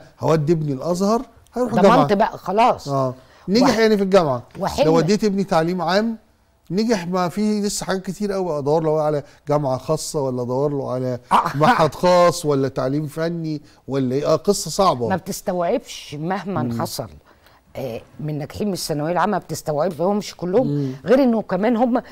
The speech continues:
Speaker 2: مش كل الشريحه
Speaker 1: مم.
Speaker 2: في التعليم العام اللي دخلت،
Speaker 1: اه، فني.
Speaker 2: آه، في نسبه كبيره في فني.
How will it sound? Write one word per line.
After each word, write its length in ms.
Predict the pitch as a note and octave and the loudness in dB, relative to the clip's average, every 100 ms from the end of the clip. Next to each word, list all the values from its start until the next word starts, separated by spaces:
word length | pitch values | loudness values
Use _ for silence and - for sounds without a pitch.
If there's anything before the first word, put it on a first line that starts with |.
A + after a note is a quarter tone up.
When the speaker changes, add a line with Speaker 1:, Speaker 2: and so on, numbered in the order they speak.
| - E3 | -14 -12
Speaker 2:
مش 180 | - | -8
كل 180 | - A3+ | -4 -2
الشريحه 560 | F#3+ - F3+ D3+ - - - - | -4 -4 -2 -2 -4 -12 -12 -4
Speaker 1:
مم. 280 | C3+ A#2 - _ - | -4 -4 -10 _ -18
Speaker 2:
في 140 | - | -10
التعليم 460 | D3+ - B2+ F3 A3 | -6 -2 -2 0 0
العام 320 | D3+ E3+ A#3+ - | 2 2 0 -4
اللي 200 | C#3+ C#3+ | -6 -4
دخلت، 460 | D3 F#3 G3+ G3+ F#3 - - | 0 0 0 -2 -2 -10 -4
Speaker 1:
اه، 340 | C3 C#3 D3+ - - | -2 -2 -4 -14 -6
فني. 260 | D#3+ E3 C#3+ | -4 -2 -2
Speaker 2:
آه، 560 | D#3+ D#3 D#3 D3+ D3 | -2 -2 -2 -2 -2
في 420 | C#3+ - F#3+ D#3+ - E3 | -4 -4 -6 -6 -8 -2
نسبه 320 | F#3 F3 E3 | -2 -2 -6
كبيره 300 | D#3 A3 G3 | -4 -4 -4
في 120 | - | 0
فني. 220 | G3+ D3+ | 0 0